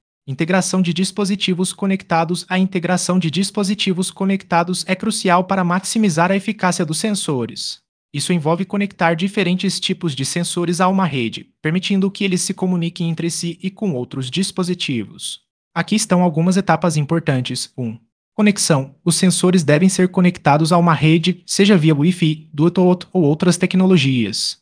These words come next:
Dois, configuração. É necessário configurar os dispositivos para que eles possam se comunicar corretamente.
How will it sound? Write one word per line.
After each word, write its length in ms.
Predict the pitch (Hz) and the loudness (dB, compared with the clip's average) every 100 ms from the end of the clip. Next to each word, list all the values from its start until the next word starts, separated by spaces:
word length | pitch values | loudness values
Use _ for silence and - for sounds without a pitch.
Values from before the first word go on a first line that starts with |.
| _ _ | _ _
Dois, 460 | 196 185 123 - - _ _ - | 4 6 4 0 -8 _ _ -2
configuração. 760 | 226 240 208 208 190 170 113 - - | 0 2 4 4 2 0 -2 -6 -2
É 80 | |
necessário 520 | 156 160 196 175 185 185 | 0 2 2 4 4 4
configurar 520 | 196 190 196 165 156 | 0 0 2 4 4
os 100 | 160 | 4
dispositivos 800 | 180 - 190 185 180 180 170 - | 2 2 2 2 2 2 2 0
para 220 | 185 185 | 2 2
que 100 | 202 | 2
eles 200 | 208 196 | 0 0
possam 340 | - 165 190 | 2 2 4
se 160 | 185 190 | 2 0
comunicar 480 | - 170 180 180 185 | 0 2 4 4 2
corretamente. 840 | 185 156 190 165 135 107 - - | 2 2 2 2 2 -2 -6 -8